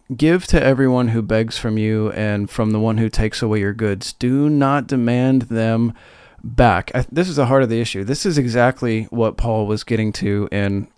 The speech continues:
First Corinthians chapter six. It's this demand for you to have what you believe is owed to you. Whether, whether it is rightly owed to you or not is not even the point. And I hope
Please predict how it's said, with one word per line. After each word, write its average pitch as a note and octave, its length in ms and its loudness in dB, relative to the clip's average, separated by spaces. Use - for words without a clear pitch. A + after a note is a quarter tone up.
First - 300 -2
Corinthians G2 480 -4
chapter E2+ 260 -4
six. - 420 -10
It's - 180 -4
this C3+ 280 -2
demand B2+ 920 2
for - 240 -2
you B2+ 240 2
to C3 220 -2
have A2 600 2
what A#2+ 120 0
you C3 240 2
believe B2 500 -2
is D3 140 0
owed G3 220 4
to - 140 -4
you. E2+ 140 -4
Whether, G#3+ 440 2
whether F#3 280 2
it D#3+ 320 2
is C3 160 4
rightly B2+ 600 2
owed D#3+ 220 2
to - 120 0
you E3 320 2
or C3 120 2
not C3+ 400 2
is C#3+ 180 0
not D#3 420 0
even D3 520 -2
the C3 120 0
point. C#3 460 2
And C3 180 -2
I B2+ 140 0
hope D3+ 320 0